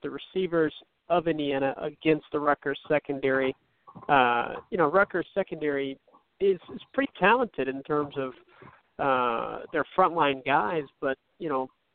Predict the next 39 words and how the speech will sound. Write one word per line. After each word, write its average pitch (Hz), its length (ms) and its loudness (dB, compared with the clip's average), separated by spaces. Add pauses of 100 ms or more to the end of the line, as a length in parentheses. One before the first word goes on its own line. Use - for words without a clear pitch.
(440)
they 156 140 2
are 170 240 2
giving 156 320 -8
up 165 140 -8
right 147 200 -6
now 151 300 -10
through 156 180 -14
four 160 180 -6
games 170 300 -4
a 143 60 -12
passer 165 440 0
rating 147 440 -4
of 135 100 -8 (640)
uh, 147 220 0 (100)
one 175 140 2 (100)
forty-eight 165 460 -2
point 147 240 -2 (120)
seven 151 360 -4
four, 180 260 2
which 127 220 -10
is 143 100 -12 (100)
just 165 180 2 (100)
ridiculously 147 800 -2
bad, 139 380 4 (600)
um, 123 540 -2 (360)
you 170 80 0
know, 117 140 2 (120)
for, 127 180 -2 (440)
for 156 60 -8
you 147 160 -2
to 139 80 -4 (100)
give 135 180 0
up. 139 340 2 (340)
Now, 135 380 -10
a 139 60 -10
lot 139 260 0
of 165 80 -10
that 139 260 -6
is, 131 80 -10